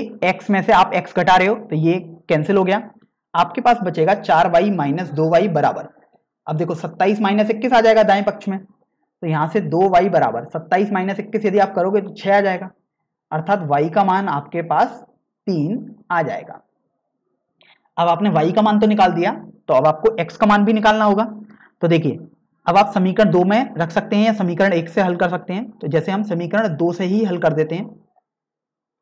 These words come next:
तो आप देखो आपके पास x plus दो वाई बराबर इक्कीस दी हुई थी द्वितीय समीकरण, तो आप वाई का मान यहाँ पर रख देंगे, तो ये आ जाएगा x plus दो, वाई का मान तीन है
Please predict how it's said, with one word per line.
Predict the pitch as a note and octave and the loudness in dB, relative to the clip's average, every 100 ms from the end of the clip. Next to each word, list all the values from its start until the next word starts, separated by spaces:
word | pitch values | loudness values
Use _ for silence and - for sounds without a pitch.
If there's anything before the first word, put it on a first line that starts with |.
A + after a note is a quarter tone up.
| _ _ _ _ _ _ _ | _ _ _ _ _ _ _
तो | F3 | 0
आप | D#3 | 2
देखो | D#3 D3 C#3+ D#3 | 2 -2 -4 -2
आपके | E3 G3 | -2 0
पास | F3+ G3+ - F3+ | 0 0 -2 -6
x | F3+ - | -6 -8
plus | - G3+ | 0 0
दो | E3 E3+ | 2 0
वाई | F3+ F3+ | 2 2
बराबर | F#3 F3 F#3+ | 4 4 4
इक्कीस | F#3+ - G#3 | 0 -2 0
दी | F3+ | 2
हुई | G#3+ | 2
थी | G#3+ G#3+ | 2 0
द्वितीय | G3+ G#3+ G#3 | -2 0 0
समीकरण, | G#3 F#3+ F#3+ G3+ | 0 -2 -2 -4
तो | - - _ _ _ _ _ - | -10 -20 _ _ _ _ _ -2
आप | E3 | 0
वाई | C#3 C#3 | 0 -2
का | D3 | -2
मान | D3+ | -2
यहाँ | D3 C#3+ | -2 -2
पर | F#3 | 0
रख | A3+ | 0
देंगे, | A#3 B3 A3+ A3 - _ _ _ _ _ | 0 -2 -4 -10 -20 _ _ _ _ _
तो | E3+ E3 G3 | 0 2 0
ये | D3+ F#3+ | 0 2
आ | E3+ | 4
जाएगा | D#3 D3+ F#3 D#3+ | 4 4 2 0
x | E3+ F3+ - | -4 -4 -8
plus | - B2 A#2+ - _ | -4 -2 -4 -18 _
दो, | C#3 D#3+ A#2+ - - _ - | -2 0 0 -6 -20 _ -4
वाई | D3+ D#3 | 0 0
का | F3 | 2
मान | F#3 G3 | 0 0
तीन | F#3+ F#3 F#3+ | -2 -2 0
है | B3 | -4